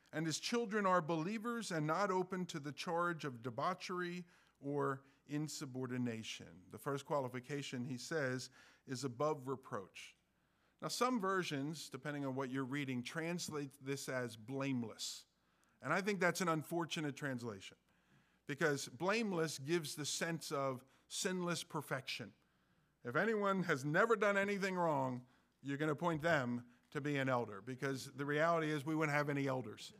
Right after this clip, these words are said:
Anywhere in the world, we wouldn't have any elders. And so I, I do think it's kind of an unfortunate, uh, translation. We know that it can't be sinless because nobody is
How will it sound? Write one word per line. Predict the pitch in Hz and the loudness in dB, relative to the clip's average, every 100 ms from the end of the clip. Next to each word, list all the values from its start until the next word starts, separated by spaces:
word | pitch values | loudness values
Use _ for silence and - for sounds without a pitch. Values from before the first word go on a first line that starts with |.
| - - - | -20 -20 -4
Anywhere | 156 208 185 175 175 | 2 2 4 2 2
in | 180 | 2
the | 165 | 2
world, | 165 151 127 123 | 2 4 4 2
we | 143 | 0
wouldn't | 143 151 151 | 0 0 0
have | 139 | 0
any | 139 151 | 0 2
elders. | 139 131 104 - - _ - - _ - | 2 0 -4 -14 -18 _ -20 -20 _ -4
And | 139 | 2
so | 190 | 2
I, | 180 180 | 4 0
I | |
do | 175 240 | 2 0
think | 240 208 | 2 2
it's | 185 - | 0 -2
kind | - 233 | 0 2
of | 208 | 4
an | 185 | 4
unfortunate, | 165 151 - 180 180 180 165 147 - - _ - | 2 0 0 0 0 0 -2 -2 -10 -20 _ -8
uh, | 127 120 117 113 117 - | -4 -2 -2 -4 -8 -10
translation. | - 170 147 131 135 139 139 165 196 214 _ _ _ _ _ _ _ _ _ _ _ _ | -2 0 2 0 -2 0 -2 -4 -6 -10 _ _ _ _ _ _ _ _ _ _ _ _
We | 175 170 | 2 4
know | 180 240 247 | 8 8 8
that | 170 | 4
it | 143 | 0
can't | - 147 131 | 0 0 0
be | 123 | -4
sinless | - 127 139 139 | -2 -2 -2 -4
because | 147 151 131 | -4 -4 0
nobody | 131 123 120 113 | 0 0 -4 -4
is | 104 101 104 - | -8 -8 -10 -12